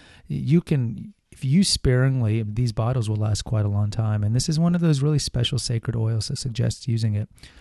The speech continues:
Guys, the website's Naturopathic Earth. Go, please check it out. We have a lot of food recipes and essential oil recipes for homemade deodorants and body scrubs and so forth. If you really like our content, you really wanna help us out, please click on the PayPal link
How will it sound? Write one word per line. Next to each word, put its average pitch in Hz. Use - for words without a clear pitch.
Guys, 175
the 156
website's 151
Naturopathic 135
Earth. 135
Go, 120
please 120
check 117
it 120
out. 120
We 117
have 110
a 117
lot 117
of 113
food 131
recipes 120
and 110
essential 120
oil 147
recipes 147
for 117
homemade 110
deodorants 113
and 101
body 110
scrubs 107
and 101
so 113
forth. 113
If -
you 123
really 160
like 143
our 135
content, 127
you 117
really 123
wanna 120
help 113
us 117
out, 110
please 123
click -
on 127
the 120
PayPal 127
link 127